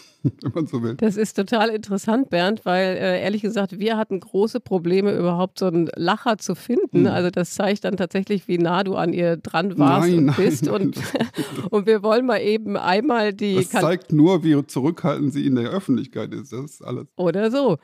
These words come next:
Speaker 2: Aber wir, äh, wollen mal einmal unsere Carlotta Wald, äh, fragen, die nämlich immer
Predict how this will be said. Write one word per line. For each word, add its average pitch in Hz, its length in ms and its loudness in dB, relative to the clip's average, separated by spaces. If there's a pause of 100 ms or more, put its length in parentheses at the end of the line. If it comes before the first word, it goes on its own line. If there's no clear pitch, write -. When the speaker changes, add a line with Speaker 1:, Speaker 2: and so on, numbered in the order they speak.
(240)
Speaker 2:
Aber 196 320 0
wir, 214 160 2
äh, 196 320 -2
wollen 208 140 0
mal 196 100 0
einmal 220 280 0
unsere 196 580 0
Carlotta 185 420 -2
Wald, 214 380 -2
äh, 190 180 -2
fragen, 180 540 -2
die 185 120 -2
nämlich 170 220 -2
immer 185 200 -2